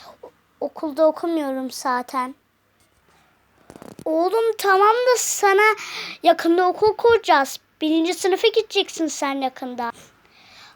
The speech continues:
Anne sus, beni sinir etme. Ç-, çeneni kapat. İşte savaşa gidiyoruz. Ne uzattın be? Hemen on yaşındayım. Bir de ben birinci sınıfa gitmem. Dördüncü, beşinci sınıfa giderim.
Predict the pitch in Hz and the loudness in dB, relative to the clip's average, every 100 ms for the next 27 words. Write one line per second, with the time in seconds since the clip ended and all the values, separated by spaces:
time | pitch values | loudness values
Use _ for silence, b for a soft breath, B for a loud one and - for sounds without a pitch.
0 | B 311 302 302 - 302 - 285 302 - | B -6 -4 -4 -4 -8 -8 -6 -6 -4
1 | 302 294 302 294 269 - - - - _ | -6 -2 -4 -4 -10 -10 -16 -16 -18 _
2 | - - 285 302 320 - 277 - 269 247 | -12 -8 -6 -4 -4 -2 -6 -6 -8 -8
3 | _ _ - - B B B 320 - 330 | _ _ -20 -20 B B B -10 -6 -4
4 | 320 330 311 - 311 320 320 302 294 302 | -2 0 0 -2 -6 -2 0 -2 -4 -4
5 | 320 - 320 311 - 277 247 285 302 269 | -2 0 -2 -2 -12 -10 -6 -4 -4 0
6 | 320 311 311 320 311 B B B - 311 | 0 2 2 2 0 B B B -2 0
7 | 311 294 - 285 254 233 214 220 _ _ | -2 -6 -6 -6 -6 -8 -10 -16 _ _
8 | _ _ _ _ _ _ _ _ 247 330 | _ _ _ _ _ _ _ _ -4 2
9 | 330 330 _ _ 294 311 311 311 302 311 | 2 0 _ _ -2 0 -2 -4 -6 -4
10 | 330 311 302 269 _ 320 285 240 277 285 | -4 -4 -8 -14 _ -4 -4 -4 -4 -4
11 | 285 294 294 320 - - - 294 - 294 | -4 -8 -6 -8 -10 -18 -12 -10 -8 -8
12 | 294 302 311 - - - - - - _ | -6 -6 -6 -10 -20 -20 -20 -20 -20 _
13 | _ _ _ _ - 320 262 247 247 220 | _ _ _ _ -4 -4 -4 -8 -8 -10